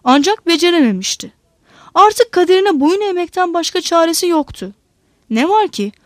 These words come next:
o kadar tenha yeri, mağarayı ve ıssız geçitleri açmalarına rağmen imam onu boğazlamak için davranmıyordu. Acaba ihtiyar bazı şeyleri yanlış anlayıp onun günahına mı girmişti?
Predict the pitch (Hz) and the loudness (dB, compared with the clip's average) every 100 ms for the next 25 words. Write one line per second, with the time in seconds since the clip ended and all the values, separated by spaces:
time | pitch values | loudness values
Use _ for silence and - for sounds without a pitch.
0 | _ - 381 480 466 453 - 262 254 269 | _ -4 0 2 4 2 2 2 4 4
1 | 302 254 196 196 _ _ 220 220 277 311 | 2 2 -2 -6 _ _ 0 4 4 4
2 | 240 208 _ _ 254 269 339 - 466 392 | 2 -2 _ _ -8 -4 -2 0 0 0
3 | 277 277 269 302 - 254 - 277 277 220 | -2 -2 -4 -2 -2 -4 -2 -2 -2 -4
4 | 214 320 302 202 277 _ _ _ 339 381 | -2 -2 -2 -4 -8 _ _ _ -2 0
5 | 466 427 349 359 302 302 311 339 381 - | 0 -2 -4 -2 0 2 0 -4 -8 -8
6 | - 381 359 339 349 339 311 226 185 185 | -8 -4 0 0 2 0 0 -4 -6 -10
7 | 202 - _ _ _ _ _ - - 466 | -16 -20 _ _ _ _ _ -20 -2 0
8 | 480 494 508 440 - 359 339 302 _ _ | 2 2 2 0 -2 2 2 2 _ _
9 | 240 269 294 320 285 277 294 254 220 277 | 2 2 2 0 0 2 2 2 2 0
10 | 285 233 226 233 226 - _ _ 254 320 | 0 0 0 -2 -4 -10 _ _ 2 4
11 | 302 214 226 220 233 392 466 233 196 185 | 2 0 0 2 2 2 0 -2 -2 -4
12 | - - | -6 -8